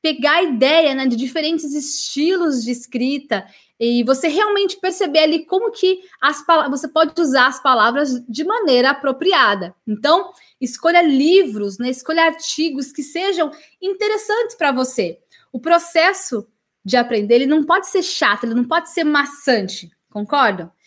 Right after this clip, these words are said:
E se você escolher um assunto que já é interessante pra você em português, é natural que isso te interesse em inglês também.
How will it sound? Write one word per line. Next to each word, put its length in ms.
E 380
se 140
você 240
escolher 360
um 80
assunto 540
que 120
já 200
é 80
interessante 500
pra 120
você 280
em 100
português, 500
é 60
natural 500
que 80
isso 120
te 120
interesse 440
em 40
inglês 300
também. 400